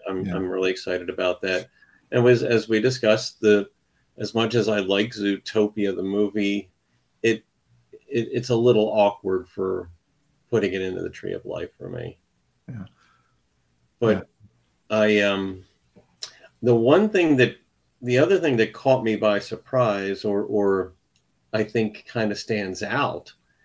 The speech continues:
Speaker 1: is there's nothing big for Hollywood studios. And, and not that they haven't invested a lot there over the last five to ten years, but there, there was nothing big. Um, the only thing they have is Ahsoka appearing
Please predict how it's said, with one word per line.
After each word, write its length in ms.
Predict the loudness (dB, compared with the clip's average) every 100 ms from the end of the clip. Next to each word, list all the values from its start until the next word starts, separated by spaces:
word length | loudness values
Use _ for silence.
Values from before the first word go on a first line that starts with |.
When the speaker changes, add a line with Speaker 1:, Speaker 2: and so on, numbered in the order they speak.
| _ _ _ _ _ _ _ -18 -18 _
Speaker 1:
is 340 | -2 0 -2 -8
there's 420 | 2 4 4 2
nothing 760 | 2 4 6 4 0 -2 -2 -4
big 540 | 0 2 2 -2 -14 -14
for 160 | -12
Hollywood 480 | -8 -4 -4 -4 -10
studios. 760 | -8 -6 -6 -8 -14 -20 -20 -20 _ -12
And, 120 | -8
and 160 | -2 2
not 180 | 4 4
that 120 | 2
they 140 | 0 2
haven't 440 | 2 4 2 -2 _ _ _ -6
invested 600 | -2 0 4 2 2 -2
a 80 | 0
lot 300 | 0 -2 -2
there 420 | -2 0 -2 -6 _ _ _ _ _ _ 0
over 200 | 2 2
the 60 |
last 520 | 2 2 0 -4 -10 _ _ _ _ _ _ _ _ _ -4
five 280 | -2 -2
to 60 | -4
ten 280 | -8 -6 -4
years, 440 | 0 0 0 -6
but 400 | -8 -8 -8 -10 -14 _ _ -20 _ _ -2
there, 160 | 0
there 200 | 2 0
was 180 | 0 0
nothing 560 | 0 0 0 0 -2 0
big. 340 | 2 0 -2
Um, 120 | -8
the 120 | -4 -2
only 220 | 0 -2
thing 200 | -2 -2
they 100 | -2
have 220 | -2 -2
is 140 | -2 -4
Ahsoka 440 | -2 -2 -2 -4
appearing 640 | -6 -4 -4 -2 -4 -8